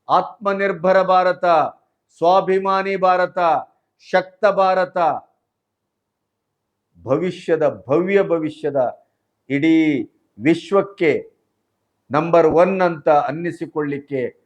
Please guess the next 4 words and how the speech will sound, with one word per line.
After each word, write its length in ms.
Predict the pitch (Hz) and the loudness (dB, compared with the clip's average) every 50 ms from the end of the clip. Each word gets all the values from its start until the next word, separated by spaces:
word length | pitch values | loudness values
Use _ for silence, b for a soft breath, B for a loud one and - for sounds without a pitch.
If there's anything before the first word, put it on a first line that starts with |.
| _ _ _ _ _ _ _ | _ _ _ _ _ _ _
ದಾಪುಗಾಲಲ್ಲಿ 1080 | 95 92 - 135 147 170 175 - - 180 160 170 160 156 151 151 151 143 139 131 127 113 98 - _ _ _ _ _ _ _ _ _ _ _ 98 | -14 -2 2 4 4 4 2 0 -4 -2 0 2 2 2 2 2 0 -2 -4 -4 -4 -6 -8 -10 _ _ _ _ _ _ _ _ _ _ _ -4
ದಾಂಗುಡಿ 560 | 92 131 143 165 180 185 180 185 180 175 170 156 | 0 2 2 2 2 0 -2 -2 0 0 0 -2
ಇಟ್ಟಂತ 380 | - - - 147 139 139 120 - 127 107 107 104 | -4 -6 -6 -6 -6 -6 -6 -6 -8 -8 -8 -8
ಭಾರತ 280 | 110 110 107 98 - | -6 -6 -6 -8 -12